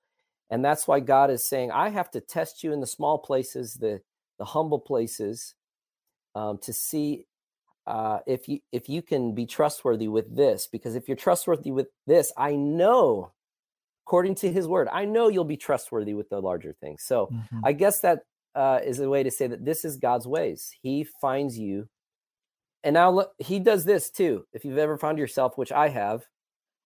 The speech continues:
Speaker 1: I've found myself repeatedly walking around the same mountains over and over, saying,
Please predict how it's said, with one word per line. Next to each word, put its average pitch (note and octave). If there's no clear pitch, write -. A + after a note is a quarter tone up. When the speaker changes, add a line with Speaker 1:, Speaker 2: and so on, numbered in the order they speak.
Speaker 1:
I've E3
found E3
myself C3
repeatedly D3
walking C#3
around B2+
the B2
same C#3+
mountains B2
over B2+
and D#3+
over, C3+
saying, B2